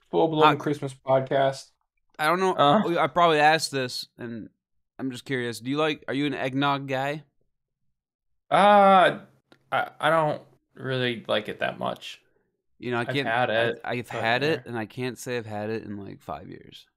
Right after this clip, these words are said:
Speaker 1: I saw my dad had a big fucking Quick Trip, Quick Trip one today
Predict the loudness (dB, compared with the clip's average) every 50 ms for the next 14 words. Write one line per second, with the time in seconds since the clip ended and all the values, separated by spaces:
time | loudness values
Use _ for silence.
0 | _ _ _ _ _ _ -8 -4 0 2 2 4 2 0 0 0 2 4 4 4
1 | 4 4 2 2 4 4 4 2 2 0 -2 -2 -2 -2 -2 -4 -4 -6 -6 -6
2 | -6 -6 -6 -6 -8 -6 -8 -10 -12 -14 -14 -10 -10 -10 -10 -10 -10 -10 -10 -10
3 | -10 _ _ _ _ _ _ _ _ _ _ _ _ _ _ _ _ _ -10 -6
4 | -6 -6 -4 -4 -4 -4 -4 -2 0 2 2 2 2 -2 -6 -8 _ _ _ _
5 | _ _ -6 -2 0 0 0 0 -2 -4